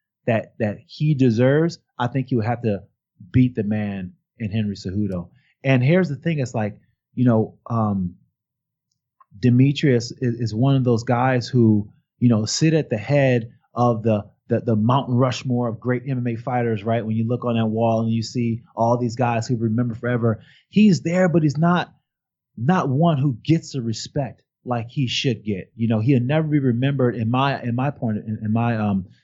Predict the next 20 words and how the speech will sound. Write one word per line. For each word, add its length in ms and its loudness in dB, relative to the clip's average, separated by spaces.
opinion, 500 2
as 360 2
he 380 -2
truly 340 4
was, 420 2
as 160 -4
one 180 0
of 80 0
the 100 -4
greatest, 540 -2
if 140 -4
not 260 -4
the 60 -2
greatest 340 -2
mixed 220 -2
martial 300 -6
artists 220 -4
of 80 -6
all 120 -2
time, 380 -4